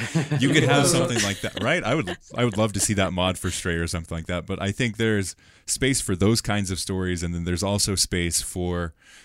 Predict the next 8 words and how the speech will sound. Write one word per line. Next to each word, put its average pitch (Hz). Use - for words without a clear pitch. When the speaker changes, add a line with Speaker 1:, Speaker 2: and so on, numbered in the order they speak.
Speaker 2:
no, 117
hey, 104
we're 92
gonna 101
have 92
Mandalorian 95
also 92
have 85